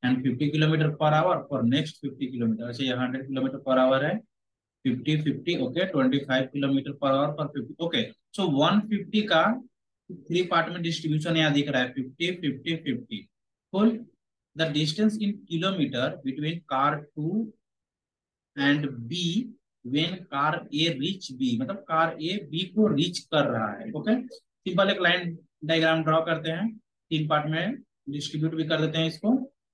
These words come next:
और तीनों का बीच का distance कितना हो गया? फिफ्टी, फिफ्टी, फिफ्टी। ये let suppose पॉइंट A है, ये मेरा point B है। कार one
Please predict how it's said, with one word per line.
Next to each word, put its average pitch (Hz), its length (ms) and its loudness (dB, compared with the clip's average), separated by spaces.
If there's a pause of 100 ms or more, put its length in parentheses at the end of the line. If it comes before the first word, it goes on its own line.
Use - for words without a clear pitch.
(320)
और 127 100 -4
तीनों 139 360 2
का 156 100 2
बीच 147 220 2
का 156 100 0
distance 147 340 -4
कितना 185 220 -4
हो 147 100 0
गया? 113 120 -2
फिफ्टी, 165 800 -2 (100)
फिफ्टी, 170 840 -4 (600)
फिफ्टी। - 540 -6 (720)
ये 143 220 4
let 151 260 2
suppose 156 340 -4
पॉइंट 147 420 2
A 151 40 -2
है, 165 600 2
ये 131 140 2
मेरा 135 200 4
point 143 460 0
B 147 40 -4
है। 175 440 0 (600)
कार 147 520 0
one 165 260 2